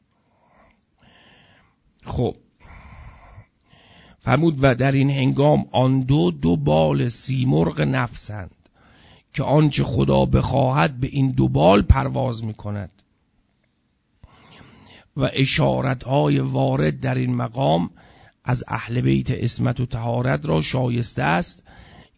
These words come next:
که به نور بر خدود حور نوشت.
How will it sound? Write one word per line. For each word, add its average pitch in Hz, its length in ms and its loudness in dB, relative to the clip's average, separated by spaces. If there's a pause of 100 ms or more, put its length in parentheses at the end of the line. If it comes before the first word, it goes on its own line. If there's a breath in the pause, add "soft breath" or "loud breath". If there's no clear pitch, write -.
که - 140 -8
به 131 220 0
نور 185 840 2 (920 soft breath)
بر 135 340 -2
خدود 160 720 2
حور 175 760 4
نوشت. - 720 -2